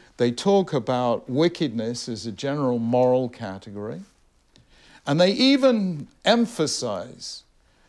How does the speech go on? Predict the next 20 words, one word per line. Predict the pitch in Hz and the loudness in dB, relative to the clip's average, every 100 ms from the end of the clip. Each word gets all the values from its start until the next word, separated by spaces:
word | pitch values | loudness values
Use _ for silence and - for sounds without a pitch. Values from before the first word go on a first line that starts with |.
| _ | _
that | 139 151 | -4 -4
it's | 156 208 | -2 0
all | 196 | 0
what | 151 - | 0 -2
you | 120 | -4
say | - 180 156 131 | -4 -2 -2 -2
and | |
what | 123 113 | -2 -4
you | 123 | -6
feel, | - 202 208 117 107 143 - _ _ _ _ _ _ | -6 -4 -2 -2 -4 -8 -14 _ _ _ _ _ _
not | - 147 - | -6 -6 -2
just | 151 135 - | -4 -4 -6
the | |
sacrifice | 120 - 113 - 113 - 101 101 - | -6 -6 -6 -8 -16 -12 -12 -12 -14
that | - | -12
you're | 113 107 | -8 -6
offering, | 98 87 90 95 90 | -8 -10 -16 -16 -12
this | 98 - - _ - | -12 -14 -18 _ -20
highly | - 131 131 127 120 113 104 | -8 -2 0 0 0 -2 -4
ritualized | 117 131 - 123 110 104 95 92 92 | -4 -4 -6 -6 -4 -4 -8 -10 -14